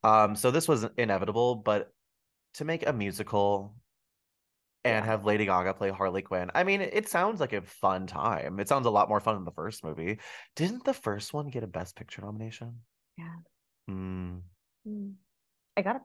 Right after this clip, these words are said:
Speaker 2: bunch of nominations.
Speaker 1: Hmm.
Speaker 2: Hmm. So I guess we'll see about this. Um, I did see photos. Well, <laughs> people were, like,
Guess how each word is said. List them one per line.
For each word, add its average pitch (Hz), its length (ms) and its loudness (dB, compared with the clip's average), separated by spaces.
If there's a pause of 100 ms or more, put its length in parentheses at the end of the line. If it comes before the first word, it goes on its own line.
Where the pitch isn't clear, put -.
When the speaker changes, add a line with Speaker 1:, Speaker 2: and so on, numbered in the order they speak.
(180)
Speaker 2:
bunch 156 360 -4
of - 240 -4
nominations. 95 880 -4 (640)
Speaker 1:
Hmm. 90 540 -6 (140)
Speaker 2:
Hmm. 165 500 -4 (680)
So - 240 0
I 277 120 4
guess - 240 -6
we'll 415 100 0
see 247 360 2
about 247 340 2
this. 240 320 2 (120)
Um, 185 300 4
I 208 120 4
did 254 260 -2
see 262 400 0 (120)
photos. 180 600 4 (160)
Well, 262 280 0 (280)
<laughs> - 280 -20
people 349 240 -4
were, 208 180 2
like, 185 260 0